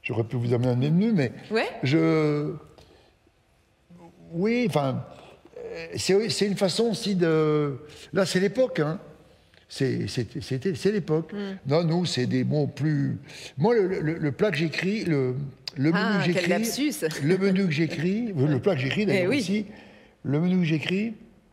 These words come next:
Speaker 1: il, il essaye de traduire ce qu'il y a dans l'assiette. Voilà.
Speaker 2: Hmm.
Speaker 1: Alors, je ne veux pas vous en lire un parce que,
Speaker 2: Hmm.
Speaker 1: voilà,
Speaker 2: Hmm.
Speaker 1: mais c'est très construit. Je fais très, très attention aux mots et je fais très attention à l'orthographe.
Speaker 2: Euh, est-ce que vous connaissez la, la liste des plats préférés des Français ?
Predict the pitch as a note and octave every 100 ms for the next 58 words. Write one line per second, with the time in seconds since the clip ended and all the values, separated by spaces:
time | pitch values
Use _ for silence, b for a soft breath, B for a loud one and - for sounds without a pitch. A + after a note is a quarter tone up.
0 | _ _ _ _ _ _ - B2 - E3
1 | C#3+ - G3 C#3+ B2+ - E3+ E3 G3+ A3+
2 | - - - E3+ E3+ C#3 - G#2 - -
3 | _ - F#2 D#3 D#3+ D#3 - _ - B2+
4 | G2+ F2+ G#2+ D#3 C3+ B2+ A#2 A#2 F#3+ F#3+
5 | B2+ - B2 A2+ A2+ G#2 C#3 G3+ - F#3+
6 | F#3+ E4+ - D3 B2+ C3 - A3 G3+ E3+
7 | - E3+ F#3+ A#3+ B B B B B -
8 | C3 B2 G3 G3 G#3 - G3 D#3+ D#3+ -
9 | D#3+ D3 D#3+ F#3 - - E3+ C#3+ E3 C#3+
10 | C3 - F#3+ E3+ C#3+ A#2+ D3 C3 A2+ B2
11 | A#2+ G2+ - - G3 - - - - G#4+
12 | D#4+ B3+ B3 C#4 G#3+ G3 G#3+ G#3+ B3 -
13 | F#3+ F#3+ G#3+ G#3+ G3+ F#3 F#3+ F#3+ F3 -
14 | D#3+ - D3+